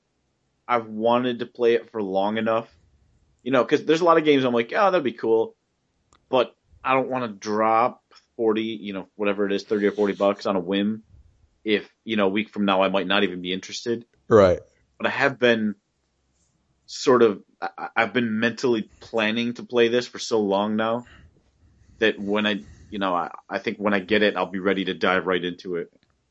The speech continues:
Speaker 2: You, you know the premise of it?
Speaker 1: Uh, no.
Speaker 2: Okay. So, i-, it's basically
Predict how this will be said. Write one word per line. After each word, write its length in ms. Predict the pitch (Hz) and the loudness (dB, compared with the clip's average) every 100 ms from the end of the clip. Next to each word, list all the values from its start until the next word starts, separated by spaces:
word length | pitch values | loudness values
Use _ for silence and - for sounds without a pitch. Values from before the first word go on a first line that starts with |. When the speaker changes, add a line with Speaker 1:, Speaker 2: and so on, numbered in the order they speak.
| _ _ - - - - | _ _ -20 -20 -20 -2
Speaker 2:
You, 140 | 139 | 0
you 240 | 135 135 | 4 6
know 160 | 131 151 | 8 6
the 80 | 107 | 4
premise 420 | - 131 135 131 | 4 4 4 0
of 120 | 76 | -2
it? 120 | - - _ - - _ _ _ _ _ _ _ _ _ _ _ _ _ _ _ _ _ | -4 -10 _ -20 -20 _ _ _ _ _ _ _ _ _ _ _ _ _ _ _ _ _
Speaker 1:
Uh, 560 | 92 104 104 104 104 101 | -2 2 2 2 2 2
no. 180 | 95 - _ _ _ _ | -2 -6 _ _ _ _
Speaker 2:
Okay. 300 | 107 - - - - - - - - _ _ _ _ _ _ | 0 0 -6 -10 -20 -20 -20 -20 -20 _ _ _ _ _ _
So, 540 | - 135 120 117 110 - _ _ _ _ _ _ _ | -2 4 6 6 2 -4 _ _ _ _ _ _ _
i-, 40 | 143 | -6
it's 320 | 95 90 - | -4 -4 0
basically 840 | - 151 156 139 139 123 107 98 | 4 6 4 2 2 2 0 -6